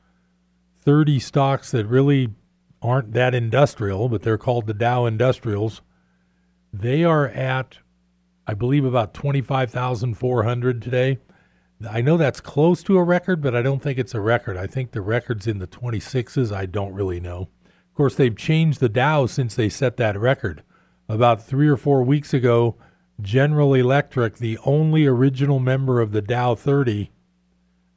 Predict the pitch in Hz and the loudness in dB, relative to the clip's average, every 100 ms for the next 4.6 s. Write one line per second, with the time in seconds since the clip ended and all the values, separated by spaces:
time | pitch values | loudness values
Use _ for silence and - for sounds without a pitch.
0 | _ _ _ 131 120 110 - 147 135 131 | _ _ _ -4 -4 -6 -2 -2 0 0
1 | 123 127 139 123 127 113 117 117 101 82 | 2 4 4 2 0 0 2 2 0 -4
2 | - _ _ _ _ - 117 123 151 - | -10 _ _ _ _ -6 -2 2 2 2
3 | 120 143 151 151 131 127 135 - 131 107 | 2 4 6 4 4 4 2 0 -2 0
4 | 110 101 117 131 139 135 | -2 -2 -2 0 -2 -4